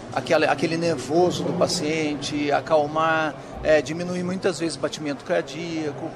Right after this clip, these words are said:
é, é, deixar de, de produzir algumas substâncias deletérias que o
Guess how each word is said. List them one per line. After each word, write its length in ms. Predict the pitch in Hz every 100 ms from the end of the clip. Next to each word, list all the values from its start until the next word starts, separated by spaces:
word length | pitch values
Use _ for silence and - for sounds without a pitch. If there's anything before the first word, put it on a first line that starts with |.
| - - -
é, 40 |
é, 440 | 254 - 214 190 170 - - -
deixar 580 | 202 202 - 208 220
de, 280 | 202 151 151
de 260 | 147 139 143
produzir 480 | 165 170 165 147 170
algumas 320 | 156 175 165
substâncias 580 | - - - 156 160 143
deletérias 640 | 160 151 - 156 147 143
que 80 |
o 80 | -